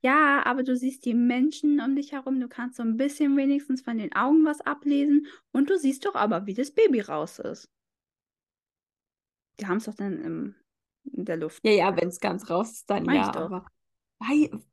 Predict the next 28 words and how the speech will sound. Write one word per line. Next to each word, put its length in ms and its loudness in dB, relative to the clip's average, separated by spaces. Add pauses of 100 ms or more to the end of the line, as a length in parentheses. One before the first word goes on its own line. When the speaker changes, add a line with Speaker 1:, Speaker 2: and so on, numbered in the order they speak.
(720)
Speaker 2:
weiß 380 2
ich 160 -4
nicht. 180 -6
Ich 120 -18
glaube, 260 4
es 80 -2
ist 160 -6
schon 220 0
gut 200 -4
so, 120 -8
dass 200 -4
da 140 -4
diese 280 -8
Trennwand 540 -12
ist. 320 -18 (880)
Speaker 1:
Nee. 180 -10 (120)
Speaker 2:
Aber 380 -10
ja. 260 -8 (460)
Aber 500 2 (360)
von 220 0
mir 220 4
zu 160 -2
dir, 400 2 (340)
wie 100 -2
geht's 220 -2
denn 180 4
dir? 320 4 (1500)
Speaker 1:
Äh, 540 2